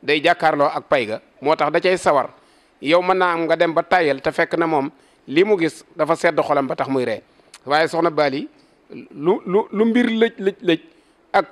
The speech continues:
lu, lu mu am, am lu ko soof te daana ko am, lu mu am, am lu ko naqari te daana ko am, doo ko xàmmee ci ab xar kanamam, doo ko xàmmee ci ki muy waxal. Nit ki mën naa dikk tooñ ko, def ko loo xam ne dara safu ko ci,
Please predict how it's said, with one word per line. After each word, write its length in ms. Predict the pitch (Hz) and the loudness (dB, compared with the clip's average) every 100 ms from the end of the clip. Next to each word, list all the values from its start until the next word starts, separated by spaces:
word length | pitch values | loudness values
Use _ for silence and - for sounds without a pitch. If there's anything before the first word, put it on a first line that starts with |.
| 202 | -2
lu, 160 | 196 - | -2 2
lu 140 | 214 | 2
mu 60 | 240 | 2
am, 160 | - 226 | 0 -2
am 160 | 226 208 | 0 0
lu 60 | 196 | 2
ko 120 | 185 | 0
soof 280 | - 160 156 | 0 0 0
te 100 | 151 | 0
daana 240 | 160 165 | 0 2
ko 100 | 165 | 0
am, 200 | 143 143 - _ - | -2 -4 -6 _ -2
lu 100 | 185 | 0
mu 80 | 220 | 0
am, 140 | 208 | -2
am 140 | 208 196 | 0 0
lu 60 | 185 | 2
ko 80 | 185 | 2
naqari 380 | 180 160 135 | 2 0 -4
te 120 | - 156 | -4 0
daana 220 | 160 170 | 2 2
ko 80 | 160 | 0
am, 160 | 123 - _ _ - | -4 -8 _ _ -2
doo 160 | 151 | 0
ko 80 | 165 | 2
xàmmee 400 | 160 185 180 175 | 0 0 0 -2
ci 100 | 165 | -4
ab 200 | 170 160 | -4 -4
xar 180 | - 156 | -2 -2
kanamam, 400 | - 151 139 135 - | 0 0 0 -4 -4
doo 140 | 151 | -4
ko 80 | 151 | -4
xàmmee 280 | 139 147 135 | -4 -4 -4
ci 100 | 123 | -8
ki 80 | 156 | -6
muy 100 | 131 | -2
waxal. 260 | 123 123 104 _ _ _ _ _ | -2 -4 -10 _ _ _ _ _
Nit 160 | 160 196 | 0 0
ki 100 | 208 | -2
mën 120 | 202 | 0
naa 140 | 175 165 | 2 0
dikk 160 | 160 160 | -2 -2
tooñ 240 | 180 160 | 0 0
ko, 220 | 139 139 - | 0 -2 0
def 160 | 165 160 | -2 -2
ko 100 | 180 | 0
loo 120 | 165 | 2
xam 180 | - 147 | 2 -2
ne 80 | 139 | 0
dara 240 | 151 185 | 0 2
safu 200 | 190 180 | 0 -2
ko 120 | 156 | -4
ci, 160 | 127 160 | -6 -10